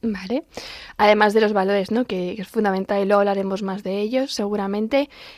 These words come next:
em, aportan sobre todo amor incondicional, ¿no? Este amor que, que es difícil de describir, pero que todos sabemos a lo que estamos refiriéndonos, ese amor que parece que solo aportan los abuelos.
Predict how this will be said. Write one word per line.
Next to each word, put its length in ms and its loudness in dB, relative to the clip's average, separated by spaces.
em, 500 2
aportan 540 2
sobre 340 2
todo 160 2
amor 240 0
incondicional, 840 -6
¿no? 180 -2
Este 260 2
amor 360 2
que, 640 -4
que 80 -2
es 60 -2
difícil 320 2
de 40 0
describir, 520 0
pero 200 -4
que 100 -6
todos 300 0
sabemos 540 -2
a 100 2
lo 100 0
que 60 -10
estamos 320 -4
refiriéndonos, 720 -2
ese 160 0
amor 280 2
que 100 -2
parece 340 0
que 100 -2
solo 180 2
aportan 420 -2
los 140 -4
abuelos. 500 0